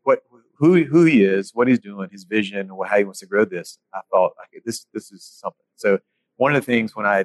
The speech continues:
when I work with, when I design products in orthopedics, and I've done, designed, like, probably, I think, over a hundred now, now I'm able to be a little more picky about what I do and who I work with. And so what I've learned is that I used to have these thing called the three Ps, kinda like what your little, you know,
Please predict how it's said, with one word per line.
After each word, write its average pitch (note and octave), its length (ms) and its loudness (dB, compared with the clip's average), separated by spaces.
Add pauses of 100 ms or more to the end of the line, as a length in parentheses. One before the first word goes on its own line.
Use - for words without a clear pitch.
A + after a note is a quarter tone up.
when G#2 140 -10
I G#2 100 2
work A#2 300 0
with, G2+ 200 -2 (180)
when G2+ 120 -8
I G2+ 60 -4
design G#2 440 -4
products G2+ 400 -2
in F#2+ 80 -20
orthopedics, F#2+ 720 -6
and F#2 120 -20
I've F#2 160 -8
done, G2 160 -16 (260)
designed, G2+ 420 -2
like, F#2 140 -2 (140)
probably, G2 320 2
I - 120 -6
think, G#2+ 140 -20 (220)
over F#2 160 -6
a F2 80 -4
hundred G2 260 -2
now, F2 260 -4 (580)
now A#2+ 260 0
I'm A2 140 -2
able G2+ 220 -2
to G2 100 -6
be G2 120 -8
a F#2+ 60 2
little A2+ 140 2
more F2+ 100 -2
picky E2+ 360 -14
about D#2+ 180 -2
what F#2 120 2
I E2 140 0
do G#2+ 260 2
and F#2 80 -14
who F#2+ 140 0
I - 20 6
work C3+ 240 0
with. D2+ 140 -16 (560)
And G2+ 220 -6
so G#2 360 4
what G2 160 0
I've F#2+ 180 0
learned B2+ 440 0
is F#2+ 320 -2
that F#2 300 2
I G#2 40 0
used C#3 180 2
to A2+ 60 -4
have G2+ 60 0
these G2+ 120 -8
thing G#2 140 -20
called F2+ 160 -6
the E2+ 40 -20
three G2+ 220 -10
Ps, - 440 -20 (340)
kinda G2+ 160 -6
like F2 180 -12
what - 140 -20
your G2+ 100 -10
little, F#2 340 -16 (120)
you G2 100 -20
know, F2 100 -20